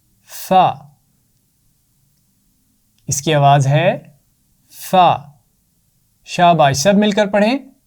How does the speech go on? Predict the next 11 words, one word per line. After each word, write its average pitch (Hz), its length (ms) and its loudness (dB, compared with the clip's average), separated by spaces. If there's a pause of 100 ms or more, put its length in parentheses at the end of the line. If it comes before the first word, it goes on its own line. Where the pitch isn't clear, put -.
(920)
فا۔ 175 420 0 (1400)
Very 170 300 0
good۔ 131 180 -4 (120)
ایک 143 200 -4
دفعہ 165 180 2
پھر 190 220 -4
سب 190 240 -2
مل 190 120 -4
کر 190 160 -4
پڑھیں۔ 190 340 -2 (1300)
فا۔ 160 260 2